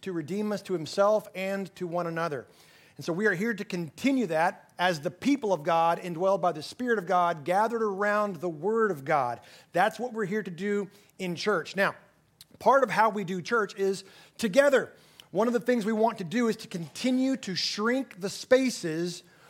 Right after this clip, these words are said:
between people's souls. So one of the things we've started doing this summer is this program all summer long called The Dinner Table. By now, hopefully, if you signed up for this, we had fifty-three households sign up for this.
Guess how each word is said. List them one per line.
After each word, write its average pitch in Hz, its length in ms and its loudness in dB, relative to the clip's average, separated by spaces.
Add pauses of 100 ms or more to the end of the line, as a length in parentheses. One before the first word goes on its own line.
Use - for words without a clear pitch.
(100)
between 233 480 0
people's 214 540 -2 (120)
souls. 214 720 2 (440)
So 202 260 0
one 190 280 2
of 269 80 0
the 254 60 6
things 233 140 0
we've 226 100 -2
started 226 320 0
doing 214 220 0
this 208 180 -2
summer 240 300 2
is 190 200 -4
this 185 160 -8
program 202 540 2
all 214 160 2
summer 233 240 -2
long 214 240 -2
called 185 260 -2
The 175 80 -2
Dinner 190 460 0
Table. 139 480 -6 (420)
By 175 180 4
now, 208 380 2
hopefully, 190 580 2
if 175 140 -6
you 233 100 -2
signed 247 360 2
up 269 120 -2
for 156 60 -14
this, 175 160 -6
we 208 80 -2
had 156 120 -4
fifty-three 254 680 -4
households 185 840 -4
sign 196 240 0
up 208 120 -6
for 165 80 -8
this. 180 260 -4